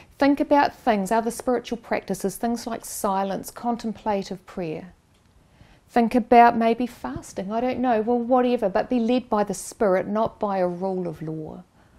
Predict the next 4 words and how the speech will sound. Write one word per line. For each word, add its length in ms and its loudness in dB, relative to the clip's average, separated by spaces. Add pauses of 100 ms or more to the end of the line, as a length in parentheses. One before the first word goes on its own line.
(1600)
The 60 -2
second 460 0
thing 440 -2
about 520 0